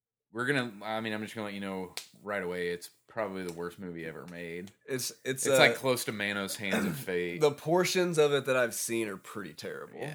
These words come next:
Speaker 1: it's
Speaker 2: I
Speaker 1: really
Speaker 2: mean, it's,
Speaker 1: bad.
Speaker 2: it's obviously some dude with a camera in, like, nineteen eighty-three
Speaker 1: <laughs>
Speaker 2: went out and
Speaker 1: Just
Speaker 2: made this movie.
Speaker 1: <laughs> Yeah.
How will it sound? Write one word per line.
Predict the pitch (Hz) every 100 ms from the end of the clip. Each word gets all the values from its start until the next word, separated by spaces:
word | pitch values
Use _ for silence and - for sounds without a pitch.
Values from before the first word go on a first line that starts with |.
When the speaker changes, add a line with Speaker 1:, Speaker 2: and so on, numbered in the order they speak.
| 92
Speaker 1:
it's | 98
Speaker 2:
I | -
Speaker 1:
really | 113 113
Speaker 2:
mean, | -
it's, | 151 165
Speaker 1:
bad. | 175
Speaker 2:
it's | 151 -
obviously | 135 151 156 151 143 143 135
some | - 139 127 107 98 104
dude | 123 131 127
with | 120
a | 113
camera | - 110 113 110 107
in, | 101
like, | 98 95
nineteen | 98 98 101 101
eighty-three | 92 92 - 107 107 104 101
Speaker 1:
<laughs> |
Speaker 2:
went | 110
out | 117 131
and | 190
Speaker 1:
Just | 208
Speaker 2:
made | 196
this | 180 160
movie. | 165 165 156 147 -
Speaker 1:
<laughs> |
Yeah. | 180